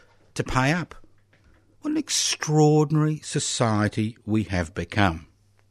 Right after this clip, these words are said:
It's just extraordinary. Let's move on another level. Housing affordability. It's all the rage, isn't it? Big words.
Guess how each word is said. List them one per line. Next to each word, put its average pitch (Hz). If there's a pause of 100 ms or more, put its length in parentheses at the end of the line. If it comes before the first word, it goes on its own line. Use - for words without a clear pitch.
(1400)
It's -
just -
extraordinary. 107 (340)
Let's 240
move 190
on 151 (680)
another 127
level. 78 (760)
Housing 165
affordability. 82
It's -
all 135
the 104
rage, 80
isn't 85
it? - (840)
Big 110
words. 78